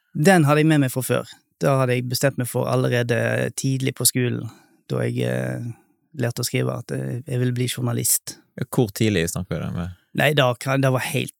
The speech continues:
Speaker 1: i starten av skolen, tror jeg. Da var det sportsjournalist jeg, eh, ville bli først og fremst. Og så, eh, så har den bare vært med meg hele veien. Så jeg var ganske tidlig i gang som, som frilanser og i Sunnhordland.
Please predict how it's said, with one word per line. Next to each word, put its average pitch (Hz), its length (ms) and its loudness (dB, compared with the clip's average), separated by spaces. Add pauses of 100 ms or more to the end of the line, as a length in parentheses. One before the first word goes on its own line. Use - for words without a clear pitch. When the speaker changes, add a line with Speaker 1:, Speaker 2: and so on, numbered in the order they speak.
Speaker 1:
i - 40 -6
starten - 540 -4
av - 80 -8
skolen, - 320 -4
tror 139 140 -6
jeg. - 180 -16 (720)
Da 147 60 -4
var 127 120 0
det 120 100 0
sportsjournalist 123 840 0
jeg, 123 260 -2
eh, 120 260 -2
ville 123 520 -2
bli 127 180 0
først 127 240 0
og 127 60 -2
fremst. 143 420 2 (400)
Og 131 60 -8
så, - 280 0 (240)
eh, 113 160 -4 (500)
så - 140 2
har 139 140 6
den 185 140 4
bare 196 160 6
vært 151 180 4
med 135 180 6
meg 117 120 0
hele 120 200 2
veien. 117 380 -2
Så - 140 -2
jeg 143 40 4
var 139 120 6
ganske 131 280 0
tidlig 156 380 0
i - 20 2
gang 120 260 0
som, 117 500 -4
som 131 200 0
frilanser 120 640 0
og 135 160 -4
i 135 140 -2
Sunnhordland. 131 380 0